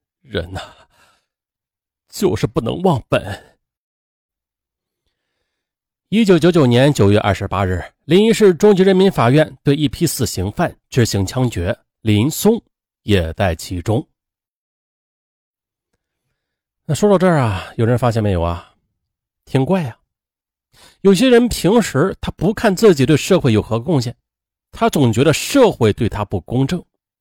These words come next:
由此便积蓄了一些怨恨，以致以报复的心态对待社会。生死离别之际了，这才意识到人间竟然有这么多美好的东西，这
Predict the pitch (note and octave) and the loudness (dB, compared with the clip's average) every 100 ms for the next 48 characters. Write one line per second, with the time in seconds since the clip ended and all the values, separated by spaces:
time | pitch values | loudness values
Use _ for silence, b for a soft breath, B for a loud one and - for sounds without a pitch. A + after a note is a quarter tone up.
0 | _ _ B2+ F#3 A#3 G#2+ G#2 - _ _ | _ _ -2 0 -2 -2 -2 -4 _ _
1 | A2+ F2+ - A#2+ - B2+ G#2 G2+ A#2+ A2+ | -4 -4 -4 -6 -4 -2 -2 -2 -4 -2
2 | A#2+ - - G#3 - _ _ _ - F3+ | -4 -4 -4 -4 -4 _ _ _ -2 0
3 | G3+ G3 - D3 C#3 - A#3 F#3 - G#2+ | 4 2 2 -4 -6 0 2 2 0 -2
4 | F#2 A#2 G#2 G#2 F2+ G#2 F2+ - F#2+ E2 | -2 -2 -4 -6 -4 -2 -2 -4 -8 -8
5 | - - _ _ _ _ _ _ _ _ | -14 -18 _ _ _ _ _ _ _ _
6 | _ - C#3 B2+ F#2+ G2+ G#2+ G2+ G#2 G2 | _ -2 -2 0 -2 -2 -2 -2 -2 -2
7 | A2 F#2+ F#2+ B B _ E3+ B2+ G#2 A#2+ | -2 -2 -2 B B _ 0 2 2 0
8 | A2 G#2+ G#2+ G#2+ - A#2 C3 C#3 D3+ C#3+ | 0 2 2 0 0 0 0 0 -2 0
9 | C3 C3 A#2 - - F#3+ G#3 D3 B2+ G2+ | -2 0 -2 -4 -2 -2 0 0 -2 -2
10 | C3+ - - F2+ - F#2 E2+ - _ _ | -4 -4 -6 -6 -6 -10 -10 -14 _ _
11 | _ _ _ _ _ _ - G#2 F2 - | _ _ _ _ _ _ -8 -8 -8 -18